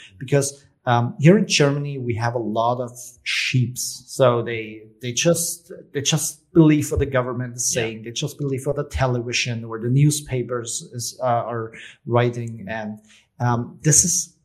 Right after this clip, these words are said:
Speaker 1: just not true, because, um, all, all of those, is it, uh, a television, uh, or, or the newspaper or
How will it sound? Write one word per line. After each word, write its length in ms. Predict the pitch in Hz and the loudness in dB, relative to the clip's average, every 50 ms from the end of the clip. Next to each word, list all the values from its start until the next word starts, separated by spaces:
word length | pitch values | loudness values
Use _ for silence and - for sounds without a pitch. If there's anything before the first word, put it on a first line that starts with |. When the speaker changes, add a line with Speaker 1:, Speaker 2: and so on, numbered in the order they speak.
| _ _ _ _ _ _ _ _ | _ _ _ _ _ _ _ _
Speaker 1:
just 420 | - - 151 131 - - - 143 | 4 4 4 4 4 2 -2 -4
not 220 | 139 131 - - | -4 -4 -4 -6
true, 400 | - - - - 127 139 139 123 | -6 -4 2 4 6 6 6 4
because, 560 | - - 113 - - 131 139 139 - - - - _ _ _ _ _ - | 2 -2 -6 -2 0 0 0 0 -2 -6 -10 -16 _ _ _ _ _ -6
um, 360 | - 143 135 131 127 131 - - | -2 0 0 0 0 -2 -4 -2
all, 520 | - 135 143 165 180 202 202 - - - - | 0 4 6 6 6 6 4 0 -4 -8 -6
all 160 | - 147 170 | -2 2 2
of 160 | 175 170 - - | 2 2 2 0
those, 320 | 160 151 151 151 151 147 - - - - - - - _ | 0 2 2 2 0 0 -2 -4 -8 -12 -20 -20 -12 _
is 180 | 127 113 - 120 | -6 -4 -4 -4
it, 80 | 110 - - _ _ - | -6 -10 -14 _ _ -8
uh, 300 | 120 113 113 107 - 113 | -4 -4 -4 -4 -6 -10
a 20 | - | -6
television, 880 | - - 147 139 139 139 135 131 - - - 139 135 127 127 123 127 131 - | 0 2 2 2 2 0 0 0 0 0 0 0 0 0 0 0 -2 -6 -10
uh, 300 | 127 117 117 117 117 - - _ _ _ _ _ _ - | -10 -10 -10 -10 -12 -14 -18 _ _ _ _ _ _ -4
or, 520 | 170 139 135 127 120 113 113 117 127 170 165 | -2 2 4 4 4 4 2 0 -2 -6 -4
or 100 | 139 120 | -4 -2
the 80 | 117 117 | -2 0
newspaper 680 | 120 131 147 147 147 - - 131 131 127 131 131 123 | 2 2 2 2 2 0 0 0 0 0 -2 -4 -4
or 20 | 117 | -4